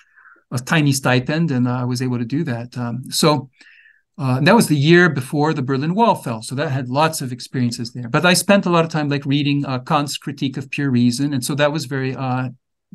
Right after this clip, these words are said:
nice to, you know, grapple with that, to understand with that. And so a lot of the details I started to kind of, like, sort through. And that's when I figured out that eight cycle.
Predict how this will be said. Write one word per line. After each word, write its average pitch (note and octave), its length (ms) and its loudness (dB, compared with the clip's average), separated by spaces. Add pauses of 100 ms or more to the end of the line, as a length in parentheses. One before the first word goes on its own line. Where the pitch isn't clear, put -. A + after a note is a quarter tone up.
nice B2+ 460 2
to, B2 400 2 (800)
you C3 100 -6
know, B2 120 -4
grapple D3 300 2
with C3+ 100 -2
that, C3 100 -4
to C3+ 80 -8
understand C3 320 -6
with B2+ 80 -2
that. C3 120 -6 (920)
And D#3+ 160 4
so F3+ 260 4
a E3+ 60 6
lot F#3 220 8
of G#3+ 60 6
the F#3+ 100 4
details E3+ 580 2
I E3 40 -2
started E3 380 -2
to D3+ 60 -6
kind D#3+ 240 -4
of, D3 40 -4
like, C#3+ 160 -2
sort D#3+ 480 -4
through. D3 440 -2
And E3 320 0
that's G3 240 4
when F#3 160 0
I E3+ 100 2
figured D#3+ 380 -2
out C#3 160 0
that B2+ 200 -4
eight C3 200 -6
cycle. A2+ 500 -10